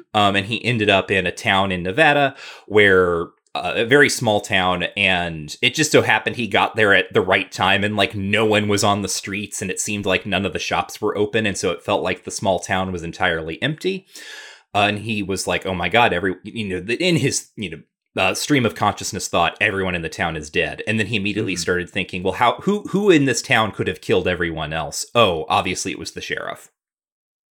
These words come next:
Speaker 1: Um,
Speaker 2: Okay. All right,
Speaker 1: so,
Speaker 2: Steve.
Speaker 1: uh, so that's, like, you know, the, the germ of this plot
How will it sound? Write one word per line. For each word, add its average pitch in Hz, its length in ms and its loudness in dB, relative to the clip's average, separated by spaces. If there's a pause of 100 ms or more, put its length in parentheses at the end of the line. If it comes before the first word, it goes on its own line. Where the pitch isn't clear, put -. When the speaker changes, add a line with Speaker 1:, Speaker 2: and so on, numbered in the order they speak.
(240)
Speaker 1:
Um, 92 280 -4
Speaker 2:
Okay. 95 300 -8 (240)
All 104 140 2
right, 190 100 4
Speaker 1:
so, 165 60 -6
Speaker 2:
Steve. 120 360 -2 (460)
Speaker 1:
uh, 104 340 4
so 143 160 6
that's, 147 280 4
like, 127 280 2
you 120 60 2
know, 110 120 4
the, 107 240 0
the 127 120 2
germ 127 420 4
of 113 160 2
this 98 200 2
plot 73 420 -6